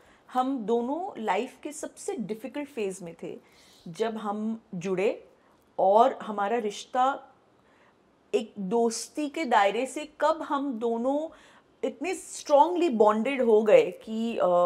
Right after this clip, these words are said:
वो एक नेक्स्ट लेवल पे रिश्ता चला गया। उस वक्त हम इस मेंटल फेज में थे नहीं कि "अरे चलो ठीक है, डेट कर रहे हैं, हाँ, घूम रहे हैं, हाँ, चलो शोएब मिला, हाँ, ठीक है, दीपिका मिली है", you know, we are enjoying that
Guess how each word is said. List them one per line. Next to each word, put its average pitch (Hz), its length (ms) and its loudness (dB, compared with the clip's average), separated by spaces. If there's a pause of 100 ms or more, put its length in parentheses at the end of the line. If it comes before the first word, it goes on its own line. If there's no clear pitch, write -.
(180)
वो 208 140 -4
एक 233 180 -4
नेक्स्ट 226 280 -4
लेवल 202 160 -8
पे 202 120 -10
रिश्ता 180 280 -8
चला 160 280 -4
गया। 160 280 -6 (800)
उस 302 180 -4
वक्त 440 140 0
हम 440 120 0
इस 480 160 2
मेंटल 285 320 0
फेज 392 280 -2
में 427 100 -2
थे 294 240 -2
नहीं 247 180 0
कि 233 80 2
"अरे 220 220 8
चलो 190 320 2
ठीक 185 240 -8
है, 175 80 0
डेट 156 320 -6
कर 160 120 0
रहे 160 140 -4
हैं, 165 100 -6
हाँ, 160 280 -2
घूम 175 320 -6
रहे 165 120 0
हैं, 156 80 -4
हाँ, 160 120 0
चलो 160 280 -6
शोएब 151 320 -8
मिला, 156 260 -6
हाँ, 160 100 -6
ठीक 156 180 -16
है, 160 80 -2
दीपिका 151 320 -10
मिली 147 260 -12
है", 151 140 -10
you 151 80 -12
know, 180 160 -8
we 247 80 -10
are 202 200 -12
enjoying 165 640 -2
that 160 160 -2